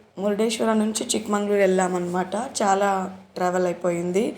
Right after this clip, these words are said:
So, మొత్తం కూడా ఘాట్ సెక్షన్. So, మేము ఫుల్ టైర్డ్ అయిపోయామన్నమాట. So,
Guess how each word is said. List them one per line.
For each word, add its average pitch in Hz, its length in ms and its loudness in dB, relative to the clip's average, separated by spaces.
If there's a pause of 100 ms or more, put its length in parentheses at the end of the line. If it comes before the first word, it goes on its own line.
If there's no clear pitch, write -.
(320)
So, 208 120 -4
మొత్తం 202 380 -6
కూడా 220 200 -2
ఘాట్ 190 260 0
సెక్షన్. 196 460 -4
So, 247 180 -4
మేము 202 220 0
ఫుల్ 220 320 -4
టైర్డ్ 196 280 2
అయిపోయామన్నమాట. 180 840 0 (680)
So, - 160 -6